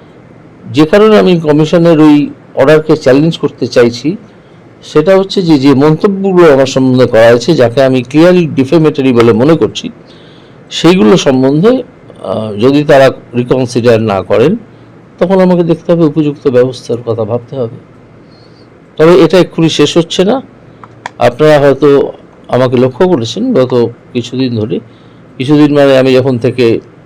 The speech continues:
জজিয়তি করছি বা তারপরে যখন এই, এইসব এডুকেশনাল মামলা শুনছিলাম, এত বড়, আহ, দুর্নীতি ফাঁস করেছি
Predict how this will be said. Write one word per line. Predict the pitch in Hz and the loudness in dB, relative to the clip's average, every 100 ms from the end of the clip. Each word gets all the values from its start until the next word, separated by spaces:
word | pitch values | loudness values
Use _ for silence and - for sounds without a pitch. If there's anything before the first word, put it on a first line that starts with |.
| - | -10
জজিয়তি | 113 120 120 123 117 | -2 0 0 -2 -2
করছি | 113 110 - 120 | -4 -6 -6 -6
বা | 110 107 98 | 0 0 0
তারপরে | 104 101 110 104 | -2 -6 -6 -2
যখন | 101 110 101 - - - - - | -4 -4 -8 -12 -20 -20 -20 -10
এই, | 104 104 95 - | -4 -4 -4 -6
এইসব | 107 - 107 95 | -8 -4 -4 -2
এডুকেশনাল | 107 117 120 - 110 | -4 -4 -4 -2 -2
মামলা | 107 104 98 | -2 -4 -6
শুনছিলাম, | - 113 98 107 98 85 - - - - - - - - - | -8 -8 -6 -4 -4 -6 -12 -20 -20 -20 -20 -20 -20 -20 -10
এত | - 123 | -4 -2
বড়, | 117 113 110 104 | 2 4 4 2
আহ, | - - - 107 104 95 87 87 80 107 | -4 -18 -10 -6 -6 -6 -10 -16 -20 -6
দুর্নীতি | 117 117 113 110 | -4 -2 -4 -6
ফাঁস | - 104 | -6 -6
করেছি | - 98 95 - 92 | -4 -6 -6 -8 -10